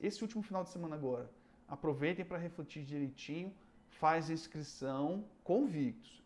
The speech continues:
E essa convicção tem que vir, como eu falei, da mão na massa. Faz a sua reflexão, faz a sua autocrítica, bota a mão na massa e toma essa decisão.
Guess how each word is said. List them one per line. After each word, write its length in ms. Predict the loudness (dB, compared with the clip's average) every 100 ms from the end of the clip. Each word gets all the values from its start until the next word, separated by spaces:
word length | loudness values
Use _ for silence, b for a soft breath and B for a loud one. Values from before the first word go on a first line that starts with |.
| -12
E 240 | -10 -4
essa 220 | -2 -2 -4
convicção 640 | -4 -4 -6 -4 -2 -2
tem 220 | -4 -6
que 120 | -4
vir, 220 | -2 -2 -2
como 160 | -6
eu 60 | -4
falei, 340 | -2 0 -2 B B 0
da 140 | 2
mão 160 | 4 4
na 140 | 2
massa. 400 | 0 -2 -4 -14 B B B 8
Faz 200 | 10 10
a 40 |
sua 140 | 8 2
reflexão, 760 | 2 -2 -4 0 2 2 0 -12 4
faz 160 | 6 6
a 40 |
sua 200 | 4 4
autocrítica, 760 | 4 0 -2 0 0 -2 -6 -6 B -10
bota 600 | 2 10 12 10 8 4
a 40 |
mão 160 | 4 4
na 140 | 2
massa 500 | 2 2 0 -2 -12 -8
e 60 | -10
toma 720 | -10 0 4 6 4 2 0 -4 -20 -20 -20 -4 4
essa 400 | 4 4 -2 -4
decisão. 680 | -4 -6 -6 -2 0 -2